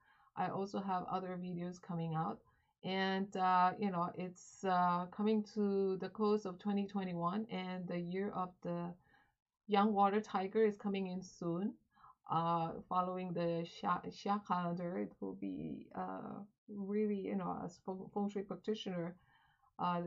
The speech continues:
you'll be looking sometime in February or probably February four. That's more specific. But, uh, with the lunar calendar, uh, it's, uh, s-, it's gonna say that it's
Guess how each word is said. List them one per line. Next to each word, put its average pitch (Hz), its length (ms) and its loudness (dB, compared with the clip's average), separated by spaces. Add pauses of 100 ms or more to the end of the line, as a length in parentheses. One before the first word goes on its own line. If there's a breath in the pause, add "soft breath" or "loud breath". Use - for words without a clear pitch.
you'll 190 260 0 (100)
be 180 460 -6
looking 202 420 -2 (160)
sometime 196 440 -6
in 175 360 -4 (120)
February 185 520 -6
or 180 280 -8 (200)
probably 185 460 -4
February 175 420 -4 (120)
four. 180 280 -4
That's 196 220 -8
more 175 140 -4
specific. - 600 -10 (920 soft breath)
But, 202 420 4
uh, 196 460 8
with 196 140 0
the 202 80 4
lunar 220 360 6
calendar, 277 800 2
uh, 196 400 8
it's, - 480 -4
uh, 185 180 2
s-, - 300 -14 (180)
it's 175 160 -8
gonna 196 240 2
say 196 600 2
that 175 240 -2
it's - 480 -4